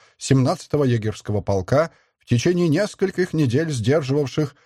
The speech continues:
сорокатысячное персидское войско во время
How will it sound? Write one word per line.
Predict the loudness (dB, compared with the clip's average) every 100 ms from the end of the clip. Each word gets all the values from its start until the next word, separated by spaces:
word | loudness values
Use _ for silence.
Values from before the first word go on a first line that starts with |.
| _
сорокатысячное | 0 0 2 0 -2 -4 -4 -2 0 2
персидское | 0 0 0 -2 -2 -2
войско | 0 -2 -2 -6
во | -2
время | 0 2 2 -2